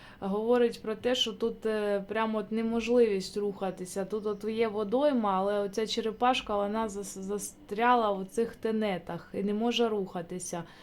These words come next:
Е, тобто якась от ситуація, я так розумію, повторилася,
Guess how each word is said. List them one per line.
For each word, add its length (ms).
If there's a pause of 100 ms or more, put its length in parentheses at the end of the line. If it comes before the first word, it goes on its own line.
(480)
Е, 300
тобто 360
якась 460
от 140
ситуація, 760
я 180
так 200
розумію, 560
повторилася, 1080